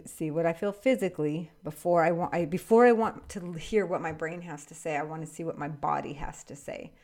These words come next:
So then I'm gonna do it again. I'm gonna ask that question again. "Why do you always blame yourself? What is it, what is wrong with you? Or what do you believe is wrong with you?"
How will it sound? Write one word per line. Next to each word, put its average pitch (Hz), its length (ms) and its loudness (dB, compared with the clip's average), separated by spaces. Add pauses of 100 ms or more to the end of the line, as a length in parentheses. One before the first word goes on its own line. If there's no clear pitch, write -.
(560)
So 156 240 -8
then 165 220 -2
I'm 160 140 -4
gonna 156 220 -8
do 156 180 -8
it 165 80 -2
again. 190 280 0
I'm 156 140 -4
gonna 156 240 -6
ask 156 340 -8
that - 180 -6
question 165 520 -8
again. 147 300 -8 (1500)
"Why 165 320 8
do 180 100 -2
you 185 200 2
always 156 360 2
blame 151 280 -2
yourself? - 440 -8 (680)
What 165 220 2
is 165 200 -2
it, 160 120 -2
what 170 200 0
is 180 120 -2
wrong 160 360 -2
with 156 180 -6
you? 147 80 -2
Or 143 60 -6
what 160 160 -2
do 175 80 -10
you 170 60 -8
believe 165 360 -4
is 151 120 -6
wrong 151 380 -4
with 147 180 -12
you?" - 240 -12